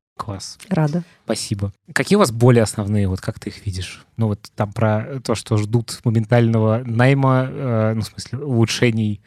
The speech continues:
Speaker 1: значит, найма, что люди активнее нанимаются. А какие еще есть боли у деврел?
Speaker 2: Ну ты уже поднимал вопрос здесь про то, как убедить.
Speaker 1: Да, это боль.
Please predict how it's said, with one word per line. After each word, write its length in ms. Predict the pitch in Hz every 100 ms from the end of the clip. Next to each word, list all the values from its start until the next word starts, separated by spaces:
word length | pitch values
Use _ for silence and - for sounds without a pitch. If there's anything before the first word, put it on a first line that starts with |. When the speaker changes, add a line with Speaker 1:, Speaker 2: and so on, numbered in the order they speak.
| - - - -
Speaker 1:
значит, 380 | 104 95 - -
найма, 360 | 110 110 107 104
что 180 | - 107
люди 220 | 104 101
активнее 440 | 131 - 127 107
нанимаются. 540 | 104 101 107 151 147 113
А 40 |
какие 240 | 110 104 113
еще 320 | 98 - 98 - -
есть 220 | 110 98
боли 320 | 98 107 107 110
у 80 | 104
деврел? 420 | 101 95 101 104 _ _
Speaker 2:
Ну 180 | 190 185
ты 140 | 180
уже 180 | 185 175
поднимал 420 | 175 180 185 175
вопрос 460 | 156 156 - 269 - -
здесь 440 | 175 160 165 165
про 680 | - - 170 190 190 185 180 - _ _ -
то, 100 | 208
как 160 | 190
убедить. 600 | 180 160 160 160 139 - - _ _ _
Speaker 1:
Да, 340 | 135 117 92 90 _ _ _ -
это 220 | 117 117
боль. 380 | 110 110 98